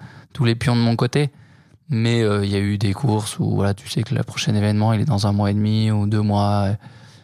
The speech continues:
Il faut lâcher un peu la pression aussi, parce que, euh, forcément, tu, t'es dans un conditionnement depuis plusieurs semaines. Euh, et bon, co-, c'est pas une soirée qui va faire que dans deux mois, tu vas pas être bien, mais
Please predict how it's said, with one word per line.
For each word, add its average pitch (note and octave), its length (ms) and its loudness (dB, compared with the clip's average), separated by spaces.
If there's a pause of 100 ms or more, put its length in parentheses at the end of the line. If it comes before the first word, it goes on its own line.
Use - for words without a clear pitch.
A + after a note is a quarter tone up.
(100)
Il A2+ 100 -6
faut F#2+ 320 -4
lâcher - 340 -2
un G2+ 100 2
peu A#2 120 -2
la G#2 100 0
pression A#2 380 -2
aussi, A#2+ 220 0
parce - 200 -6
que, C#3+ 120 -4
euh, - 120 -2 (460)
forcément, A#2 420 -2
tu, G#2+ 280 -4 (300)
t'es A2+ 100 -4
dans G#2 200 0
un G2 80 0
conditionnement A#2+ 540 0
depuis A2+ 240 -4
plusieurs A2+ 400 -2
semaines. B2 480 0
Euh, G#2 240 -2 (600)
et G2 100 -4
bon, G2+ 320 -2
co-, G#2+ 220 -2 (160)
c'est - 180 -4
pas G2+ 200 -2
une A#2 180 2
soirée A#2 420 0
qui A2+ 160 -6
va G2+ 140 -2
faire A2 300 -4
que C3 100 -2
dans G#2+ 180 0
deux G#2+ 120 2
mois, A#2 200 2
tu - 120 -6
vas G2+ 100 -2
pas G#2+ 160 0
être A#2+ 100 -2
bien, C3 240 0
mais G2+ 360 0